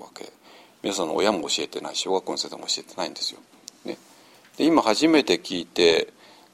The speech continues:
自分の、だって右の手のひらなんかもう完全に酷使して、右の手のひら自身をなんかケアしたことあります？してないでしょ？ね。まあ、せいぜい、あの、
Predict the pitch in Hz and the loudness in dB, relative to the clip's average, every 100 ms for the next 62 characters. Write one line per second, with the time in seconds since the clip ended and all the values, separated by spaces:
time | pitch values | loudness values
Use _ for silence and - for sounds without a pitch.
0 | - 107 104 113 120 117 117 92 - - | -6 -4 -2 -2 -2 2 2 2 -2 -8
1 | _ _ _ _ - - 87 82 - 110 | _ _ _ _ -4 2 4 4 0 -4
2 | 110 131 131 170 120 87 82 - 78 82 | 2 2 6 4 4 0 -2 -4 -6 -6
3 | - 135 139 139 131 110 - - - - | 0 0 4 4 4 2 0 -10 -20 -20
4 | _ - 156 175 - 202 - - - 92 | _ -10 -8 0 2 4 2 0 4 4
5 | 85 101 120 113 135 101 90 85 85 - | 4 0 0 2 2 2 4 6 4 2
6 | 127 - 120 87 76 73 - - - _ | -2 0 2 2 0 -4 -14 -20 -20 _
7 | 104 95 - 76 78 - - 605 - - | -2 0 0 -2 -2 -6 -12 -14 -16 -18
8 | - - 101 78 82 - - 82 120 127 | -8 2 2 2 -4 -6 -4 -4 -4 -4
9 | - - 120 143 - - - - _ - | -6 -4 -2 -2 -4 -6 -6 -6 _ -12
10 | - 131 - - - - 92 123 87 78 | -8 -8 -12 -20 -12 -6 0 2 2 2
11 | 80 76 71 | 0 -2 -8